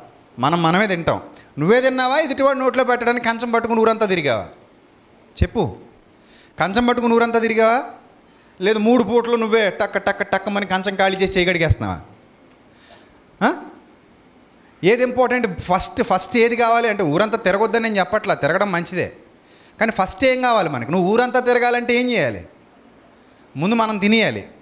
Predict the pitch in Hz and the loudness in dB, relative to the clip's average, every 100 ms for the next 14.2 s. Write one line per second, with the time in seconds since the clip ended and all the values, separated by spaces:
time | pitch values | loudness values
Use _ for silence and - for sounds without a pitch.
0 | - 147 180 165 180 220 233 240 190 139 | -4 -2 2 0 0 0 0 0 0 0
1 | 135 160 156 175 214 226 220 185 143 117 | 0 0 0 0 -2 -2 -2 -2 -4 -4
2 | 143 208 160 95 113 165 214 202 101 120 | -2 -2 -4 -4 0 2 2 2 2 0
3 | 165 - - - 110 120 117 120 143 226 | -2 -6 -20 -10 -4 -4 0 0 0 -2
4 | 226 - 123 101 160 247 277 240 233 190 | -4 -2 -4 -4 -2 0 2 2 0 0
5 | 127 123 220 294 311 - 147 170 269 311 | 0 -2 0 0 0 -2 0 4 4 2
6 | 294 254 226 202 180 151 110 104 175 254 | 0 0 0 0 0 0 -2 0 0 0
7 | - - - 151 240 311 - - 254 294 | -8 -16 -6 2 4 4 2 2 4 4
8 | 269 240 160 170 - 311 311 302 240 208 | 2 2 2 0 2 2 2 2 0 0
9 | - 302 302 262 285 269 269 254 254 247 | 2 2 2 2 2 2 2 0 -2 -4
10 | 233 233 226 262 247 214 196 196 - - | 0 0 2 2 2 2 -2 -6 -16 -20
11 | - - - 180 214 226 226 220 - 240 | -16 -16 -14 -6 -4 -2 -4 -6 -2 0
12 | 170 101 - - - - - 208 - 330 | 0 -4 -10 -20 -20 -12 -2 -2 -2 0
13 | 330 302 302 311 294 285 311 294 233 262 | 2 4 2 0 0 0 0 2 2 2
14 | 294 302 | 0 0